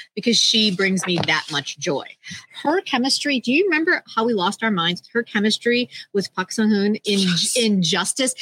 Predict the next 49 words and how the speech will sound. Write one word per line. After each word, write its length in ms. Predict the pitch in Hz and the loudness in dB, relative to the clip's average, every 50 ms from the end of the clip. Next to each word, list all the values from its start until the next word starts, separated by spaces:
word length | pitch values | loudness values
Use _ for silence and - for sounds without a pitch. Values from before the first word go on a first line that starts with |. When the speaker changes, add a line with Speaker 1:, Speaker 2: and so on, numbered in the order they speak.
| - - | -4 -2
Speaker 1:
and 80 | 220 | 0
he 200 | 214 - - 381 | 0 0 0 0
was 160 | 427 466 392 311 - | 0 0 0 -2 -2
a 40 | 208 - | -2 -2
psycho 600 | - - - - - - 285 285 277 - 302 240 | -2 -2 0 0 0 0 0 -2 -2 -2 0 0
serial 600 | 196 - - - - 240 269 302 302 277 226 190 | 0 0 0 0 0 0 2 2 2 2 0 0
killer, 260 | - - 233 196 185 | 0 0 0 0 2
and 240 | 202 208 214 214 208 | 0 2 2 2 2
we 120 | 269 339 403 | 2 2 2
were 100 | 403 359 | 0 0
like, 280 | 285 247 214 196 - _ _ _ _ _ - | 0 0 0 -2 -4 _ _ _ _ _ -6
"That's 260 | 156 165 165 175 - | -4 -2 -2 -2 -4
really 220 | - 160 151 139 135 | -6 -6 -4 -4 -6
hot. 280 | 156 160 - - - - | -6 -6 -8 -8 -8 -4
Like, 160 | - - 160 | -4 -2 0
what's 180 | - 202 190 - | 0 0 0 0
going 280 | - 196 190 170 160 147 | 0 0 0 0 0 -2
on? 180 | 143 135 135 151 | -4 -6 -6 -4
Like, 140 | 170 175 | -2 0
what 140 | 190 208 220 | 2 2 2
is 100 | 220 220 | 2 2
happening 380 | 247 180 170 170 - 165 160 156 | 2 0 0 -2 -2 -2 -2 -2
in 80 | 156 156 | -2 -2
this 140 | 156 160 - | -2 -2 -2
show 200 | - 180 165 160 | 0 0 0 0
right 160 | 160 160 160 | 0 0 0
Speaker 2:
<laughs> 20 | |
Oh 20 | - | 0
Speaker 1:
now? 120 | 160 156 151 | 0 0 0
Speaker 2:
my 80 | 262 | 0
God. 240 | - - 254 269 254 | -2 -2 -2 -2 -2
Speaker 1:
Like, 200 | 254 226 226 220 196 | 0 0 0 0 0
why, 1080 | 214 208 220 220 233 240 240 240 233 233 233 233 233 233 226 226 226 226 220 226 226 - _ _ _ - | 0 0 0 0 0 0 0 0 0 0 0 0 0 0 0 0 0 -2 -2 -4 -4 -6 _ _ _ -4
why 280 | 190 214 233 247 254 269 | -2 0 0 0 0 0
am 120 | 277 277 277 | 0 0 0
I 120 | 262 247 | 0 0
drawn 300 | 226 233 233 220 220 226 | 0 0 0 0 0 0
to 80 | 220 208 | 0 0
this 200 | 202 202 208 - | 0 0 0 0
situation 580 | 233 208 190 233 220 208 214 220 233 226 208 | -2 0 0 0 2 2 0 0 0 0 0
all 60 | 196 226 | 0 0
of 200 | 240 233 233 233 | 0 0 0 0
a 20 | |
Speaker 2:
I 120 | 233 233 | 0 0
Speaker 1:
sudden?" 260 | 233 226 233 240 220 - | 0 0 2 0 0 0
Speaker 2:
know. 220 | 196 196 185 175 - - 233 | 0 -2 -2 -2 -2 -2 -2
And 160 | 220 214 208 | 0 0 2
then? 360 | 214 214 208 214 226 254 294 427 523 466 - - _ _ - 202 190 180 165 - | 2 2 2 2 2 2 0 -2 -2 -6 -8 -12 _ _ -12 -10 -8 -8 -6 -2
Speaker 1:
Then 280 | 185 202 226 247 294 | 0 0 0 0 0